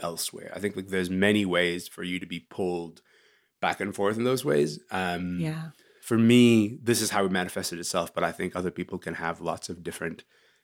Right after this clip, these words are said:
Speaker 1: um, elsewheres.
Speaker 2: Well, I related to elsewhere, but I was like, "Maybe I'm just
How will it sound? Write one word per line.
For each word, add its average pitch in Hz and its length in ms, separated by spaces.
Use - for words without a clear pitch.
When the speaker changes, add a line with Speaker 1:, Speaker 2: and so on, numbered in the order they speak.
Speaker 1:
um, 82 360
elsewheres. - 680
Speaker 2:
Well, 202 140
I 233 140
related 208 420
to 185 120
elsewhere, 139 340
but 147 120
I 143 120
was 143 120
like, 151 220
"Maybe 180 340
I'm 180 140
just - 440